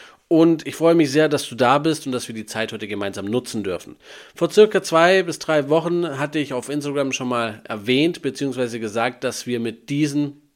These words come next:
Podcast die tausend Downloads erreicht haben und dafür bin ich sehr, sehr, sehr, sehr dankbar. Ja, bevor wir starten, habe ich zwei Ankündigungen,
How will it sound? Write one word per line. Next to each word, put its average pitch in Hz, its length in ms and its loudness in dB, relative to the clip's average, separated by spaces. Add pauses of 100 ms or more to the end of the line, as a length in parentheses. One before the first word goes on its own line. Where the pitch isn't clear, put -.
Podcast 123 680 -6 (540)
die 117 180 -10
tausend 104 600 -6 (240)
Downloads 110 840 0
erreicht 113 460 -2
haben 92 200 -8
und 101 200 -6
dafür 120 260 0
bin 107 160 -6
ich 98 240 -12
sehr, 101 360 -4
sehr, 92 520 -6
sehr, 127 300 6
sehr 117 100 0
dankbar. 90 440 -6 (1200)
Ja, 139 360 6
bevor 190 300 2
wir 180 80 6
starten, 190 440 2
habe 175 160 2
ich 170 220 -4
zwei 151 580 2
Ankündigungen, 143 1000 0